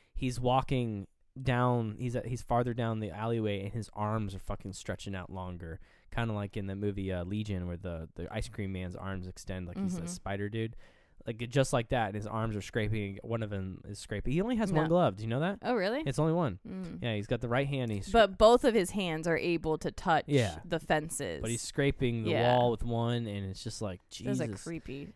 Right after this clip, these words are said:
Speaker 2: creepy
Speaker 1: Starts
Speaker 2: sound.
Speaker 1: running. She sta-, yeah, she starts running. He starts running after her, and, um, oh, she does mention, she goes, "Oh, God." And he goes, "This is God."
Speaker 2: <laughs> Yeah.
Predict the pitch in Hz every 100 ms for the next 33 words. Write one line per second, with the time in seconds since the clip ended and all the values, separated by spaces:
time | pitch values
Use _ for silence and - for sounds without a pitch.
0 | _ - - 160 147 - 147 139 139 135
1 | 135 135 131 - 123 - 117 120 107 -
2 | 113 - 160 - 127 - 123 117 113 131
3 | - 117 123 113 110 110 - 113 117 107
4 | 98 - _ _ - 120 113 107 104 104
5 | - 110 98 90 98 - _ _ _ _
6 | _ _ _ _ _ _ _ _ _ -
7 | _ - 139 143 160 143 127 131 123 -
8 | 101 110 101 98 - 147 - 127 117 110
9 | 104 - 117 120 113 104 95 85 101 87
10 | - - - 76 - - 64 - - 185
11 | 170 -